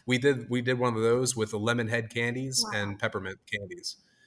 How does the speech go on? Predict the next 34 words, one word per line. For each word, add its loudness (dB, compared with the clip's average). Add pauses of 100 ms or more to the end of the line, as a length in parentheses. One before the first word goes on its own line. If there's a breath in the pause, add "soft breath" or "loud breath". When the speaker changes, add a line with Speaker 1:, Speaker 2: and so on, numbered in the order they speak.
(140 soft breath)
Speaker 1:
And 0
it, 0
it 0
turned 0
out 0
pretty -2
well. -2
It's 4
not, 2
it's 2
not 2
nearly 4
as 2
sour 0
as -6
you -2
might -6
think, -8
'cause -6
the -2
lemon 2
head -4
candies -2
themselves -2
are -14
not -10
that -12
sour. -2
They're -8
a -6
little -6
Speaker 2:
Mm-hmm. -12
Speaker 1:
more -10
sweet. -4